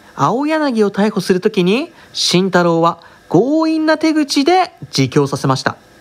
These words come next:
それに恨みを持った青柳は、ジャーナリストの新庄と共に慎太郎をはめようとしてるんですね。来週の殺人事件は、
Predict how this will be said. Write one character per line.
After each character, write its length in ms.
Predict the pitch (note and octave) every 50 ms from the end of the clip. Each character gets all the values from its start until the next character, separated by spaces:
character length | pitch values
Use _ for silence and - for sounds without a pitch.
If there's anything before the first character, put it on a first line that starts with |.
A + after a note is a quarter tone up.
| - - _ -
そ 300 | - - - - E3 E3
れ 120 | G3+ C4 C#4+
に 140 | C#4+ D4 A3+
恨 300 | D#3+ E3 A3 B3 C#4 C#4+
み 120 | D4+ D4+
を 60 | C#4
持 140 | A#3 B3 B3
っ 20 | B3
た 300 | - - A#3 C4+ C#4 - _ _ -
青 280 | - C3+ C#3+ D#3 D#3+ D#3+
柳 320 | F3 E3 D#3+ D3 C3+ C3+
は、 160 | C3 B2+ - - - - - - - _
ジ 140 | - - D3+
ャ 220 | F3 G3+ A#3 A#3+ B3
ー 20 |
ナ 160 | B3 B3 B3
リ 100 | B3+ C4+
ス 140 | C4 - -
ト 80 | G#3+ G#3
の 200 | A#3 B3+ - - - _ _
新 460 | - - - - F#3+ A3 A#3 A#3+ A3
庄 220 | F#3 G3 F#3 F3+
と 80 | F#3 F3+
共 240 | F#3 F#3 F#3 G3 F#3+
に 240 | G#3+ C4+ F4+ F#4 - - - -
慎 340 | - - - - D3 D3 E3+
太 200 | D#3+ D#3+ D#3 D#3+
郎 160 | D#3+ D#3 D3+
を 260 | D3+ D#3 - - - _
は 360 | - - - - - B2+ C3+
め 160 | C#3 E3 F3 F#3
よ 140 | F#3 F#3+
う 60 | F3+ -
と 100 | F3+ D#3
し 80 | -
て 80 | - E3+
る 80 | E3+
ん 20 | D#3+
で 80 | C3+
す 100 | B2+ -
ね。 440 | C#3 C#3 C#3 C3+ C3+ C3 A#2+ B2 - - - - _ - - -
来 320 | - F3 A#3+ C#4+ D#4+ D#4
週 280 | - - D4+ C#4+ C#4+ C#4
の 120 | C#4 C4+
殺 260 | C4+ - A#3 A3+ B3
人 160 | A#3+ B3 A#3+
事 100 | A#3 A#3
件 200 | A3+ F#3 C#3+ C3+
は、 300 | C3+ C#3 C3 - - F3